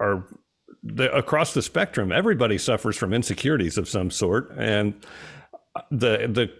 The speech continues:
way to overcome those insecurities is the same for everyone. And I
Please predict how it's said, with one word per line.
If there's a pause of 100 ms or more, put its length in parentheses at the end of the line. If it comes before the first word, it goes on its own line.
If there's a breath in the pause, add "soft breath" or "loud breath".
(100)
way
to
overcome
those
insecurities
is
the
same
for
everyone.
And
I